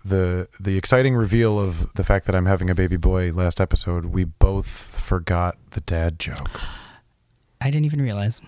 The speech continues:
Speaker 1: Yeah,
Speaker 2: That's how
Speaker 1: no, I
Speaker 2: excited
Speaker 1: know.
Speaker 2: I was about you having a boy.
Speaker 1: Uh, well, I know, and the only reason, <sighs> the only reason I ever heard about it is 'cause my wife pointed out. She's like, "You said you were gonna do a dad joke, and you didn't." I shouldn't, I shouldn't use that, my,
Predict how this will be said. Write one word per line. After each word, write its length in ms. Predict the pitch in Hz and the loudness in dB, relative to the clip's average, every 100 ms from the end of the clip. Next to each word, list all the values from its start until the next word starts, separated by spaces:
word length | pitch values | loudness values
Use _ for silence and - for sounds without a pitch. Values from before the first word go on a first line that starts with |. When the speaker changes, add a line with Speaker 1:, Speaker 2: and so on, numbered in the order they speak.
| - - - - - - - | -20 -20 -20 -20 -20 -20 -12
Speaker 1:
Yeah, 320 | - 90 92 80 | -2 2 2 2
Speaker 2:
That's 180 | - 135 | 0 2
how 120 | 151 | 2
Speaker 1:
no, 60 | 123 | 2
I 40 | |
Speaker 2:
excited 380 | 127 - 117 87 | 0 0 2 2
Speaker 1:
know. 60 | 101 | 2
Speaker 2:
I 60 | |
was 300 | 101 101 101 | 0 -2 -2
about 320 | 104 98 95 | -4 -4 -4
you 160 | 117 110 | -2 -2
having 320 | 104 101 98 | -2 -4 -4
a 40 | 98 | -4
boy. 300 | - 92 98 | -4 -6 -4
Speaker 1:
Uh, 140 | 131 131 | -2 0
well, 280 | 160 143 135 | 2 2 4
I 200 | 117 113 | 4 4
know, 260 | 110 143 151 | 4 4 4
and 280 | 95 98 98 | 2 0 -2
the 140 | 110 110 | -2 0
only 240 | 110 117 | 2 2
reason, 540 | 107 110 98 101 92 92 - _ _ - - - | 2 2 2 2 0 -4 -14 _ _ -20 -20 -20
<sighs> 720 | - - - _ - - - | -20 -20 -20 _ -10 -10 -2
the 60 | 113 | 2
only 140 | 123 | 4
reason 200 | 120 113 | 4 4
I 40 | 107 | 2
ever 180 | 98 | 4
heard 120 | 95 120 | 4 4
about 180 | 120 | 2
it 40 | 95 | 0
is 80 | - | -2
'cause 260 | 95 80 - | 0 0 -2
my 100 | 85 | 0
wife 240 | 85 90 | 2 2
pointed 240 | - 87 87 | 4 4 2
out. 140 | 107 | 0
She's 80 | - | 0
like, 160 | 85 | -2
"You 100 | 95 | 0
said 160 | 98 120 | 0 2
you 80 | 127 | 2
were 80 | 110 | 2
gonna 160 | 107 | 2
do 80 | 98 | 2
a 40 | 92 | 2
dad 260 | 92 120 | 0 0
joke, 220 | 117 85 - | 0 2 4
and 80 | 87 | 2
you 80 | 87 | 0
didn't." 240 | 101 87 | -2 -4
I 60 | - | -4
shouldn't, 260 | - 123 87 - | 0 0 -2 -2
I 100 | - | 0
shouldn't 220 | 85 85 | 0 2
use 100 | 92 | 2
that, 140 | 85 85 | 2 0
my, 200 | 90 | 0